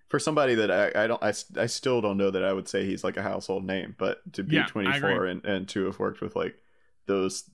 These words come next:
Speaker 1: that pedigree of directors and, and Jeff Nichols.
Speaker 2: But yeah, amazing acting troupe. Another thing, but he came back to is that Nichols apparently has, like, just a ma-, like, his, his cr-, cast and crew have massive amounts of loyalty to him.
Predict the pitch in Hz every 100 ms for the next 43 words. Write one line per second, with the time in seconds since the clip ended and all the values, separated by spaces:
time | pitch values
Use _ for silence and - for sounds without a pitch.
0 | - 101 101 - 98 95 98 92 92 98
1 | 95 95 85 101 101 98 - - 98 95
2 | 208 143 170 - - _ - 185 143 -
3 | 170 208 233 202 190 196 175 165 143 185
4 | 214 208 151 165 - - 202 180 160 165
5 | - 156 135 135 135 151 156 160 143 151
6 | 139 135 127 127 120 - _ _ _ _
7 | - 135 151 147 135 135 131 135 - -
8 | _ _ 131 139 143 - 135 107 _ 135
9 | 156 - 151 160 - - 214 208 214 214
10 | 214 196 190 - 175 160 143 135 - -
11 | 139 151 151 143 135 120 123 117 120 120
12 | 117 107 101 - 110 110 58 57